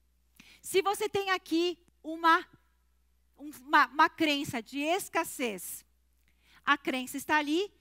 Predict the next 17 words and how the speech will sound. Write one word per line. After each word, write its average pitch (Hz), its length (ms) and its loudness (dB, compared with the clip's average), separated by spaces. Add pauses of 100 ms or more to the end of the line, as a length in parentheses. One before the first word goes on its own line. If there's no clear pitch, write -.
(240)
qualquer 339 420 0
pensamento, 311 640 -2
qualquer 302 280 -4
sentimento 302 480 -8
que 294 120 -8
você 262 260 -8
sentir, 330 580 -6 (600)
volta 294 760 2 (160)
a 269 140 2
somatizar, 277 920 2 (440)
psicossomatizar, 302 1120 0
ela 262 220 2
tá 269 160 -2
vibrando, 294 600 -4
ela 254 200 2
tem 311 200 -8
campo 311 460 -2